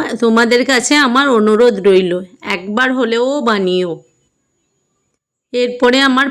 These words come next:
পুরটা রেডি হয়ে গেছে। আমি এখানে এক প্যাকেট ব্রেড নিয়েছি। ব্রেডটা কিন্তু অতি অবশ্যই টাটকা নিতে হবে। বাসি ব্রেড হলে সাইডগুলো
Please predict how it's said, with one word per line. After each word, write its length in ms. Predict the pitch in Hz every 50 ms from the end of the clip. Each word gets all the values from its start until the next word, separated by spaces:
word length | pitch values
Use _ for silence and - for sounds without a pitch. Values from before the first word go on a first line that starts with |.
| 277
পুরটা 320 | - 254 247 247 - 254 254 240
রেডি 300 | 226 233 226 202 240 247
হয়ে 220 | 240 262 247 240 220
গেছে। 380 | 226 247 240 240 - - 339 349 370 339 370 - - 233 202
আমি 180 | 208 214 220 214
এখানে 320 | 214 214 - 247 233 247 285 285 226 240 - _ _ _ _ _ -
এক 180 | 359 208 208 - _ _
প্যাকেট 320 | - 226 214 - 285 277 262 226 202
ব্রেড 280 | 214 190 190 185 170 185 180 185
নিয়েছি। 420 | 180 180 175 170 175 - - 190 185 170 151 _ _ _ _ _ _ _ _ _ _ _ _ _ _ _ _ _
ব্রেডটা 500 | 233 220 226 254 254 262 226 220 - 311 330
কিন্তু 340 | - 311 294 285 277 269 285 285
অতি 260 | 262 240 247 - 254 247 240
অবশ্যই 440 | 208 220 233 - - 285 302 370 403 403 - _ _ _ _ _ _ -
টাটকা 380 | 226 214 208 214 - - 233 233
নিতে 300 | 226 208 170 151 220 190 180
হবে। 260 | 185 180 151 175 175 - - _ _ _ _ _ _ _ _ _ _ _ _ _ _ _ -
বাসি 440 | 226 208 220 220 214 220 - - 262 220 208 208
ব্রেড 280 | 233 220 214 202 190 226 202
হলে 200 | 240 233 254 294 392 - - _ _ _ _ _ _ _ _ _ _ _ _
সাইডগুলো 600 | - - - 269 240 233 196 214 208 240 247 269